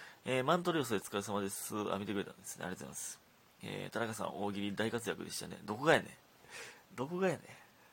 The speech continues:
ん。見てくれた人はわかるかと思いますけども。「どこがやねん」です。<laughs> えー、「ライブ中鼻が痒くて、えー、マスクの上から鼻をかいたのですが、帰ってからマスクを外したらめちゃくちゃ鼻血ついてました。」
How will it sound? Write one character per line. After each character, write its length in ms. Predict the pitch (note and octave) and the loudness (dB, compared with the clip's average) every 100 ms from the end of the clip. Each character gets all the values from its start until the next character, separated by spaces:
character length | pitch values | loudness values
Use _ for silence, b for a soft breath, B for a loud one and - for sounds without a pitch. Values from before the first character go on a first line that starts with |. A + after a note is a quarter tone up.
| - - B B B | -20 -14 B B B
ん。 20 | B2+ | -2
見 60 | |
て 100 | C#3 | 0
く 60 | C3+ | 2
れ 100 | A2+ | 2
た 220 | F2+ G#2 - B | 2 -2 -8 B
人 160 | - G#2 | -2 4
は 80 | F#2 | 4
わ 80 | G2 | 6
か 80 | |
る 100 | G2+ | 4
か 80 | F#2 | 2
と 100 | D#2+ | 0
思 140 | D#2+ F2 | 0 0
い 40 | |
ま 100 | F2 | -2
す 100 | - | -2
け 80 | G1+ | -6
ど 100 | G1+ | -6
も。 160 | G1+ - B B - - | -8 -16 B B -20 -10
「ど 160 | G2+ B2+ | -4 0
こ 120 | D3 | 2
が 100 | C#3+ | 4
や 100 | A2 | 4
ね 80 | D2+ | 2
ん」 80 | C#2+ | -6
で 60 | |
す。 240 | - - - B B B - - | -12 -14 -14 B B B -16 -18
<laughs> 540 | - - - - - | -14 -10 -10 -10 -6
え 140 | G2+ A2+ | 2 6
ー、 20 | |
「ラ 80 | C3+ | 6
イ 60 | |
ブ 100 | D3 | 6
中 140 | C#3 C3+ | 4 4
鼻 200 | C3+ C3 | 6 6
が 140 | C3 | 6
痒 220 | C3 B2+ | 6 4
く 100 | B2 | 4
て、 220 | - A2+ - | 0 0 0
え 220 | G#2 G2 | -2 -2
ー、 20 | |
マ 120 | F#2+ A#2 | 0 -2
ス 80 | |
ク 80 | - | -2
の 120 | G2+ | 0
上 100 | F2+ | 2
か 100 | F2 | 2
ら 60 | F2 | 2
鼻 180 | G#2 G2 | 2 0
を 40 | |
か 120 | F#2 | 0
い 40 | E2 | -2
た 100 | D2+ | -4
の 60 | |
で 80 | C#2 | -8
す 100 | - | -4
が、 100 | F#2 | -4
帰 120 | - | 0
っ 60 | B2 | -2
て 140 | - | 0
か 80 | A2+ | 0
ら 80 | A#2 | 0
マ 120 | A#2 | 0
ス 80 | A#2+ | -2
ク 100 | - | -6
を 20 | |
外 140 | F2+ D2+ | -6 -4
し 80 | |
た 80 | - | -4
ら 80 | D#2 | -4
め 140 | D#2+ | -4
ち 80 | G2+ | -4
ゃ 60 | B2+ | -4
く 80 | - | -4
ち 80 | |
ゃ 40 | B2 | -4
鼻 200 | C3 C3 | -2 -4
血 120 | B2 | -4
つ 140 | - | -10
い 40 | - | -10
て 80 | D2 | -10
ま 80 | |
し 60 | |
た。」 60 | - | -12